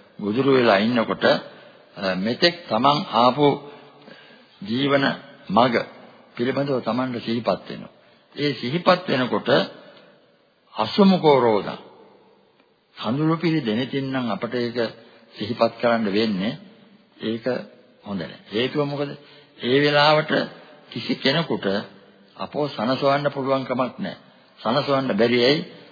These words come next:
තමන් කරලා තියෙනා වූ වැඩ කොටස පිරිසුදු වැඩ කොටසක් නෙමෙයි. දුර්ලභ මිනිසත් බව ලබාගෙන කරලා තියෙන වැඩ වලින් රාශියක් වැඩ අනුන්ට පීඩාවගෙන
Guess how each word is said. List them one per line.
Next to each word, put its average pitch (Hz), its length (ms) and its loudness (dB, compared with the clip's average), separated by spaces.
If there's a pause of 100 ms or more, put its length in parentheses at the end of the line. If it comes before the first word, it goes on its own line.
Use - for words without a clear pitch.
(160)
තමන් 147 440 0
කරලා 127 400 2
තියෙනා 135 600 0
වූ 113 220 2 (840)
වැඩ 98 320 0
කොටස 160 360 0 (960)
පිරිසුදු 143 460 -4
වැඩ 131 180 -2
කොටසක් 120 480 -6
නෙමෙයි. - 280 -10 (800)
දුර්ලභ 120 540 0 (600)
මිනිසත් 117 460 -2
බව 110 260 0
ලබාගෙන 107 600 0 (640)
කරලා 127 400 0
තියෙන 143 320 -8 (580)
වැඩ 107 220 0
වලින් 143 400 2
රාශියක් 113 580 2
වැඩ 120 220 -2 (580)
අනුන්ට 143 400 -2
පීඩාවගෙන 117 720 2